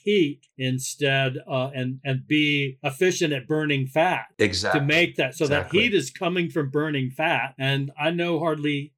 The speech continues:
Speaker 1: anyone, I don't know anyone, listen, to double negatives, I don't know anyone who doesn't wanna burn fat.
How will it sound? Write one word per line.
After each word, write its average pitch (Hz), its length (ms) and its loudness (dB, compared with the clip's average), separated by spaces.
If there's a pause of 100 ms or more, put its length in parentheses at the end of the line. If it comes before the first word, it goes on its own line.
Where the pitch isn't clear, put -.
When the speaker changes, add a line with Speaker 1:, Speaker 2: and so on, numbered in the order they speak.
(100)
Speaker 1:
anyone, 156 460 2
I 143 60 2
don't 226 100 4
know 233 220 4
anyone, 135 440 0
listen, 127 280 -8 (160)
to 139 100 -8
double 147 360 -2
negatives, 127 440 -4 (300)
I 220 100 2
don't 240 240 2
know 185 260 0
anyone 170 680 0
who 151 100 0
doesn't 160 400 0
wanna 151 220 0
burn 143 280 0
fat. 135 300 -2